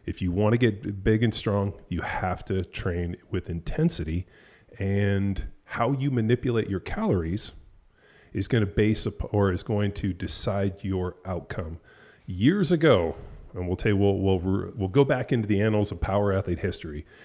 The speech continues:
We did a little thing called twenty-two Jack Street, which was the program that actually launched this program, which is, you know, one of the biggest programs on Train Heroic with millions and billions and billions of people. And in that program, I had a theory. It was twenty-two weeks.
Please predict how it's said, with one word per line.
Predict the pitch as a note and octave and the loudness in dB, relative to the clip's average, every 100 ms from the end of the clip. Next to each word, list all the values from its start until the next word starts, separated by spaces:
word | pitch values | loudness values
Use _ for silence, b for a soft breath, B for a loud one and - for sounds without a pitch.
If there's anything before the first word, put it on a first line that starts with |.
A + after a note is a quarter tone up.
| B | B
We | - | -4
did | F#2 C3 | 2 4
a | |
little | D3 C#3+ | 4 0
thing | A#2 A2+ | 2 0
called | A2 G2 | 2 -2
twenty-two | - - A2 C#3 - | -2 0 0 0 0
Jack | B2 G2 F2 | -2 0 -2
Street, | - - D#2 F#2 | -6 -10 -8 -8
which | F2 G2 | -6 -6
was | F2+ | -6
the | - | -6
program | - - B2 B2+ A#2+ | -4 0 0 2 2
that | G2 E2+ | 0 0
actually | G2+ G2 G2 F2 | 0 -2 -4 -2
launched | F#2+ A#2 D3 A2 - - - | 0 2 2 0 -4 -10 -4
this | F#2+ | -4
program, | - G#2+ F#2 F#2 F2 F#2 - B B B | -2 0 0 0 -2 -2 -8 B B B
which | G#2+ A2 | 2 4
is, | G2 F2 - B B B | 4 2 -6 B B B
you | G#2+ | 2
know, | F#2+ | 4
one | A2+ | 4
of | |
the | G#2 | 4
biggest | - A2+ G#2+ - | 4 2 2 2
programs | A2+ G#2 F#2+ F#2+ | 4 4 2 0
on | F#2 | -2
Train | - F#2+ | 0 0
Heroic | F2+ F#2+ G2 E2+ | 2 2 2 2
with | E2+ - - - - - | -6 -10 -12 -16 -18 -2
millions | G#2+ A#3 C#4 A3+ D#3 A2+ | 6 8 8 8 6 6
and | G#2+ G#2 | 4 6
billions | D4+ C#4 A3+ D#3 A2+ | 6 6 6 6 4
and | G#2+ G2+ | 4 6
billions | D4 C#4 C4+ F#3+ | 6 6 6 6
of | E3+ | 6
people. | B2 F#2 D#2 D2+ - _ _ _ _ _ _ - - | 6 2 0 -8 -12 _ _ _ _ _ _ -12 -4
And | F#2+ | -2
in | G#2+ A2+ | 0 0
that | C#3 C3+ | 0 -2
program, | F3+ F3 G#2+ F2+ F2+ - B B | -2 0 0 0 -2 -6 B B
I | G2 | -2
had | G#2+ F#2+ | 2 2
a | |
theory. | - C3+ A2 E2 | 0 2 2 2
It | E2 | -6
was | F2 | -6
twenty-two | - A2+ B2+ D#3+ | 2 4 4 4
weeks. | C3 A2+ - | 4 2 -2